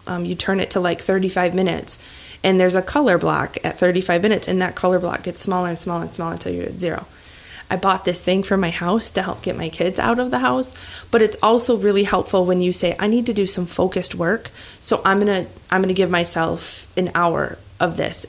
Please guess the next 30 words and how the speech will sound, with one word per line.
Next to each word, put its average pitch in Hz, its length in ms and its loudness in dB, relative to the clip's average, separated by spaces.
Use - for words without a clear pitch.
and 185 120 2
then 175 140 2
I'm 180 80 0
gonna 175 240 0
stand 185 300 2
up 185 160 -2
and 185 160 0
walk 165 240 -2
for 170 260 -2
two 175 140 -2
minutes 160 340 -4
around 170 360 -2
the 165 40 -4
block 165 300 -2
or 160 40 -4
whatever, 160 280 -6
and 190 80 2
then 190 40 4
I'm 180 60 4
gonna 180 120 0
come 185 180 0
back 160 300 -2
and 175 100 -4
I'm 170 100 -2
gonna 175 180 0
do 170 120 -2
some 170 180 -2
more 170 280 -2
focused - 440 -4
work," - 280 -4